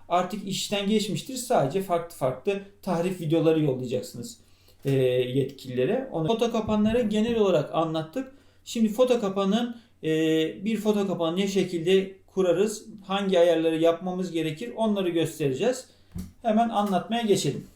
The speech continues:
Şimdi videonun ilk bölümünde genel olarak foto kapanları anlattık. Şimdi bir foto kapan satın aldık. Ne şekilde kurulur, nelere dikkat etmemiz gerekir, iç yapısı nelerdir? Şimdi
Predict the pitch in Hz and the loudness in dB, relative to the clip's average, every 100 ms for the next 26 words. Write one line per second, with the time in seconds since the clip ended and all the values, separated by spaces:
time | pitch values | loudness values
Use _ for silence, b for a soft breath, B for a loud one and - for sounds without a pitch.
0 | - - _ - 180 185 190 185 202 196 | -20 -20 _ -4 2 4 4 2 0 0
1 | 190 190 175 175 185 185 160 170 175 175 | -2 -2 -2 2 2 2 0 -4 -2 -4
2 | 185 - 185 180 - 165 170 165 160 135 | -6 -6 -6 -4 -4 -6 -4 -2 -2 -2
3 | 123 - 220 - B B B - 202 185 | -4 -8 -10 -12 B B B -4 4 4
4 | 190 226 - 202 196 190 185 180 151 160 | 4 0 0 0 0 0 0 -2 -2 -6
5 | 143 143 131 156 190 - B B - - | -2 -4 -2 -4 -4 -8 B B -20 -12
6 | 190 - - - 170 185 180 143 139 135 | -12 -12 -14 -8 2 2 2 -4 -4 -4
7 | - 123 127 156 165 165 165 165 147 147 | -4 -8 -6 -6 -6 -2 -2 -2 -4 -4
8 | 139 127 123 120 117 120 117 110 170 170 | -2 -4 -4 -4 -6 -6 -6 -6 -6 -8
9 | - - - 190 - 147 147 160 165 147 | -12 -16 -4 -4 -2 -4 -2 -2 0 0
10 | 135 127 110 - 147 123 | 0 -4 -10 -8 -6 -6